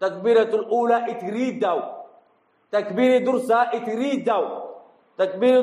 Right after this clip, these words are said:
dursa it tulfat. فاغسل يدك منه. Harkan ke dhiqee dibiraa jeebi namsu. Mal inni takbiratul ula hin danda'e. Dulaas wal ba takbiratul ula dhab, takbiri dursa dhab, takbiri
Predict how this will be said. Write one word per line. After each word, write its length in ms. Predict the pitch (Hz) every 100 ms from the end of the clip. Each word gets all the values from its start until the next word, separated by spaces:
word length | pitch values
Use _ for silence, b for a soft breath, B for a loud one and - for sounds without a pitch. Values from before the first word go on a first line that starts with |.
| 254
dursa 540 | 254 247 254 254 262
it 180 | 247 -
tulfat. 720 | 294 247 262 277 285 247 - - - - _ _ _
فاغسل 400 | - 220 170 185 180
يدك 320 | 190 180 165
منه. 320 | 160 151 127 - - _ _ _ _
Harkan 320 | 190 190 175
ke 240 | - 147 139 - _ _ _ _ _ _ _ _ _ -
dhiqee 260 | 165 180
dibiraa 400 | 151 151 135 135 127
jeebi 240 | 123 110 101
namsu. 320 | 104 - _ _ _ _ _ _ _ _ _ _
Mal 240 | 110 143 160
inni 240 | 165 170
takbiratul 640 | 165 143 139 156 147 147 151
ula 240 | 160 160
hin 160 | 147 139
danda'e. 400 | 156 - 107 - - _ _ _ _ _ _ _ _ _
Dulaas 400 | 180 190 208 160
wal 160 | 170 147
ba 160 | 143
takbiratul 560 | 160 160 175 175 175 175
ula 240 | 196 190
dhab, 160 | 135 - -
takbiri 340 | 156 185 185
dursa 380 | 180 185 190 175
dhab, 160 | 135
takbiri 340 | 143 143 180